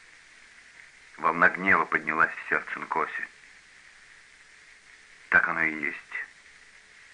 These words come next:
"Но что было делать?" —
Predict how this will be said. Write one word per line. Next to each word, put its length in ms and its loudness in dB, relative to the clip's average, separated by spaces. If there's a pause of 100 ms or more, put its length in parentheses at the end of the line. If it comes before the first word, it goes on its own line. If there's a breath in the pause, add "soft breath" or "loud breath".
(1900)
"Но 180 -2
что 340 2
было 280 2
делать?" — 400 4